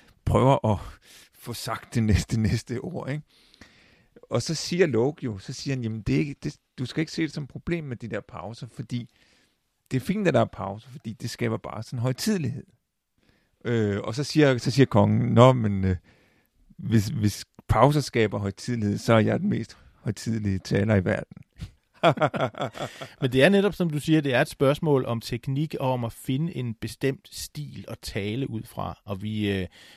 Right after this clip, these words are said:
Speaker 2: vi ved jo, at der er mange, mange forskellige måder at tale på. Øh, for eksempel Obamas taler, som vi har lyttet til,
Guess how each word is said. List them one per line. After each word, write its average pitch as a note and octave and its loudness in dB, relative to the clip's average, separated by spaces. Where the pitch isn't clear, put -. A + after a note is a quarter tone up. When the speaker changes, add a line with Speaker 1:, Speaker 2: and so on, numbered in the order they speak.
Speaker 2:
vi A2 -10
ved F3+ 4
jo, B2 -2
at G#2 -2
der G#2 -4
er A2 2
mange, B2 0
mange D3+ 2
forskellige G#2 -2
måder A#2 4
at - -8
tale G#2 -6
på. G#2+ -10
Øh, F2+ -6
for - -8
eksempel D#3+ 0
Obamas A#2+ 0
taler, F#2+ -2
som G2 -12
vi G#2+ -10
har F#2 -10
lyttet G2+ -6
til, E2 -8